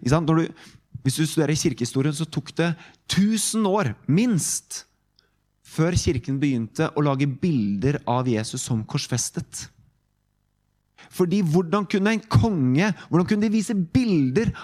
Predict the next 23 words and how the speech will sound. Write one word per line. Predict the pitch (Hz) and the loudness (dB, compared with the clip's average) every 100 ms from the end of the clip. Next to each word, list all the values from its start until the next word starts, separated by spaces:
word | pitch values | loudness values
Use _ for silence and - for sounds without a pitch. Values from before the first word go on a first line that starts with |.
| - | -4
av | 151 | -2
en | 214 208 | -2 2
konge | 139 226 135 139 202 | 2 2 0 0 0
som | 214 190 | 0 0
døde | 143 196 139 139 | 0 0 0 0
på | 202 | 0
skammens | - - 165 180 214 - | -2 -2 -2 -2 -4 -4
tre? | 214 240 - - - | -2 -4 -8 -20 -20
De | 117 165 226 - | -8 0 2 4
trodde | 226 175 120 | 2 2 0
på | - 147 | 2 2
det, | 247 - - | 0 -4 -4
men | 196 247 - - | 0 0 0 0
tusen | - 202 220 - 247 | 2 2 0 0 0
år | 226 233 131 - - | 2 0 -2 -6 -2
gikk | 180 - | -2 0
det | 208 208 - - | -2 -2 -4 -10
før | - 202 | -4 -2
kirken | - 170 - 185 165 - - | 0 -2 -2 -2 -2 -8 -6
hadde | 151 180 | -4 -2
fridd | - 151 - | 0 0 0
seg | 196 | -4
så | - - 196 | -4 0 0